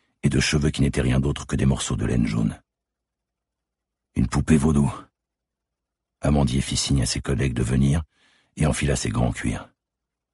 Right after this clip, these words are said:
C'est Scotty. La sorcière lui a fait la peau, bordel !»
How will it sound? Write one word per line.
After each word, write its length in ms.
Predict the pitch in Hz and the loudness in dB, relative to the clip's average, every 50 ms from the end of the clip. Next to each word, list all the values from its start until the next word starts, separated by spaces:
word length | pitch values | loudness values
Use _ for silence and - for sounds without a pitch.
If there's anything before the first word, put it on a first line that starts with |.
| _ _ _ _ _ _ _ _ _ _ _ _ _ _ _ | _ _ _ _ _ _ _ _ _ _ _ _ _ _ _
C'est 160 | - - - - | -2 2 2 2
Scotty. 400 | - - 98 85 - 85 - - - - - - _ _ _ _ _ _ _ _ _ _ _ _ _ _ _ _ | 4 2 2 2 4 2 0 0 -2 -8 -14 -18 _ _ _ _ _ _ _ _ _ _ _ _ _ _ _ _
La 100 | - 92 | 2 2
sorcière 420 | - - - 98 - - - 101 92 | 2 4 2 0 0 2 2 2 2
lui 80 | 92 | 2
a 60 | 82 - | 2 2
fait 140 | - 78 | 2 2
la 100 | 76 73 | 2 2
peau, 200 | - - - 95 | 2 2 2 2
bordel !» 540 | 78 76 190 - 110 - 85 92 82 - - | 4 4 4 4 4 2 2 2 0 0 -4